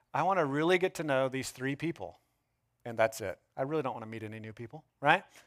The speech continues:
I say, "God bless you. That's awesome." W-, one of the cool things in the church is,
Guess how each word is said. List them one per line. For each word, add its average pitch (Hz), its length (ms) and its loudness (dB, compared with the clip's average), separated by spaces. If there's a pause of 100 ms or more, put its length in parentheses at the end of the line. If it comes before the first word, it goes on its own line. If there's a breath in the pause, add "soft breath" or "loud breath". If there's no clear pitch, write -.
(300 soft breath)
I - 20 -12
say, 170 180 -8
"God 165 220 -4
bless 175 300 -2
you. 131 80 -4
That's 127 240 -2
awesome." 127 420 -4
W-, 180 180 -8
one 190 200 4
of 202 60 2
the 185 80 6
cool 208 280 8
things 185 380 4
in 170 80 0
the 147 80 -2
church - 480 4 (520 soft breath)
is, 156 240 4